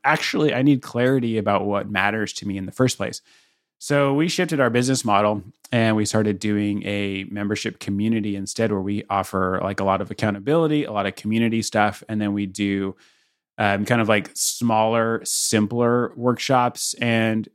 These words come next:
training kind of behind the scenes for the members. And so you ask about the business stuff. We started asking people, like, "What do you do?"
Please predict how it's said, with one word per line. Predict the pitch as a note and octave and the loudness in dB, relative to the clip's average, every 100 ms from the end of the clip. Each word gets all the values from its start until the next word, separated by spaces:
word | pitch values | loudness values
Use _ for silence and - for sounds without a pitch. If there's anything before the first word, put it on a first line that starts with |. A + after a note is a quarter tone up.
| _ _ | _ _
training | - A#2+ A#2 A#2 G#2+ | -2 2 2 2 0
kind | A2 | 0
of | G2 | 0
behind | F#2 A2 A#2 | 2 2 0
the | |
scenes | - B2+ B2 | 2 2 2
for | A#2+ | 0
the | A#2+ | 0
members. | A2+ B2 C3 - _ _ _ _ _ _ _ _ _ | 2 2 0 -4 _ _ _ _ _ _ _ _ _
And | C3 B2+ B2 A#2+ A#2+ - _ _ | 0 2 2 2 0 -4 _ _
so | - A#2+ | -6 2
you | B2 | 4
ask | A#2 A#2+ | 4 2
about | A2 | 0
the | G#2 | 0
business | G#2 C#3+ C#3+ G#2+ | 0 2 4 0
stuff. | - G#2+ G2+ G#2 - _ _ _ - | 0 2 2 -2 -12 _ _ _ -12
We | B2 C#3 C#3+ C#3 C#3 - | -2 0 2 2 -2 -6
started | - C#3+ C3+ | -2 0 2
asking | C3+ G#3 G3 D3+ | 2 0 0 -2
people, | C3 B2 | 0 2
like, | A#2 G2 F#2+ | 2 -2 -6
"What | A2 C#3 | 0 2
do | |
you | G3 G#3 | 2 2
do?" | B3 B3+ A2+ | 2 2 2